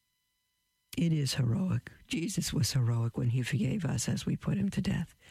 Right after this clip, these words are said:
But you must do it. You must forgive them as God in Christ has forgiven you. And if you won't, you're saying, "I don't care that you don't forgive me, God. I'm willing to take hell,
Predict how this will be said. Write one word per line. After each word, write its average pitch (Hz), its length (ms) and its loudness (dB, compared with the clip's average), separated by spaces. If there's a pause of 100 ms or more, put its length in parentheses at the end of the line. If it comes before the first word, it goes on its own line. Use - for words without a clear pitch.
(380)
But - 240 -2
you 123 60 4
must 117 380 2
do - 160 0
it. 175 160 -2 (600)
You 160 160 2
must 131 680 0 (260)
forgive 127 440 -2
them - 280 -2 (600)
as 127 200 0
God 131 320 0
in 139 120 -2 (400)
Christ 120 500 -2 (300)
has 131 200 0
forgiven 120 520 0
you. 139 280 0 (420)
And 123 140 0
if 117 160 -2
you 123 100 2
won't, 156 400 0 (380)
you're 123 140 0
saying, 131 640 0
"I 135 100 0
don't 147 160 2
care 160 240 -2
that 160 100 -2
you 147 120 2
don't 139 200 0
forgive 131 340 -4
me, 127 120 2
God. 117 340 -2 (340)
I'm 143 200 0
willing 143 300 0
to 160 120 -2
take 160 300 -2
hell, 117 320 0